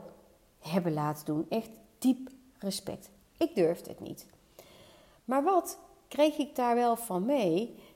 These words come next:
Dat was dat ook een maagverkleining alleen maar gaat werken als je ook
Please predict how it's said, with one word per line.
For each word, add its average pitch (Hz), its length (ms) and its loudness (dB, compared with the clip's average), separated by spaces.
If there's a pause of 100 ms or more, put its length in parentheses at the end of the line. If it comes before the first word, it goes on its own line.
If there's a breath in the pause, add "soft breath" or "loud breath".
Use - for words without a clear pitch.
Dat 240 220 0
was 294 560 0 (120)
dat 262 360 0 (180)
ook 381 440 0
een 220 160 -4
maagverkleining 208 1000 -2 (300)
alleen 302 640 4
maar 277 220 -2 (100)
gaat 233 240 -2
werken 240 560 0 (440 loud breath)
als 277 300 0
je 262 100 -6 (140)
ook 247 380 4